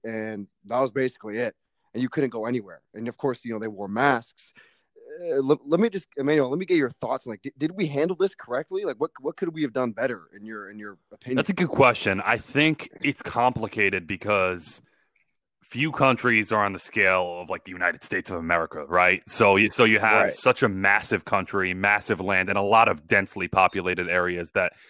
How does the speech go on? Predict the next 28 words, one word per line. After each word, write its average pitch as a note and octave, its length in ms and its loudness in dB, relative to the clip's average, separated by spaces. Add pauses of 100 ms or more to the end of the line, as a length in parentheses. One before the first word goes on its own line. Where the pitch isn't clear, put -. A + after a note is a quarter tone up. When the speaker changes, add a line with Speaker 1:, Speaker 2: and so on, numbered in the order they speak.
Speaker 2:
that G#2+ 120 2
really C3 180 4
don't A2 180 4
exist G2+ 460 0
for F2+ 520 0 (500)
a G2+ 40 -8
lot C#3+ 220 6
of - 60 -4
places A2 720 0
aside G#2+ 340 4
from G2 180 -2
a F#2 60 -4
select F#2 320 -2
few E2 340 -2 (340)
around G2 220 2
the F2+ 80 -4
world. E2+ 380 0
So G2 380 6 (440)
it's G#2+ 120 0
really D#3+ 280 4
complicated B2+ 540 2
to G2+ 80 -6
discuss, G2+ 600 0 (200)
okay, A#2 260 4
like, F#2+ 140 2
where's B2 320 6
the C#3 120 8
right F#2+ 580 6